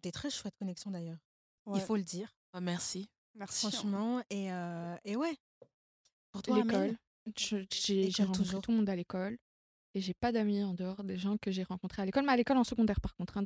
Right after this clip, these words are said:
Speaker 4: parce que depuis que j'ai quitté le secondaire, euh, la seule personne que j'ai rencontrée, c'est des, c'est des gens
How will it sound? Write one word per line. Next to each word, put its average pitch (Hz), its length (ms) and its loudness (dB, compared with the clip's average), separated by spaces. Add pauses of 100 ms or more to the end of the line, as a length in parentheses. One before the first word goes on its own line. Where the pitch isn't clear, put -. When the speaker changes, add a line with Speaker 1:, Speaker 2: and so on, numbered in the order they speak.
(120)
Speaker 4:
parce - 120 -4
que 202 100 -4
depuis 190 180 -4
que - 80 -4
j'ai 226 100 4
quitté - 300 -2
le 202 140 -2
secondaire, 196 480 0 (640)
euh, 202 80 6
la 196 80 2
seule 262 160 2
personne 233 260 2
que 220 80 0
j'ai 208 80 2
rencontrée, 196 380 -2
c'est 220 160 -2
des, 208 420 -4 (720)
c'est - 260 -2 (200)
des 220 140 6
gens 254 220 6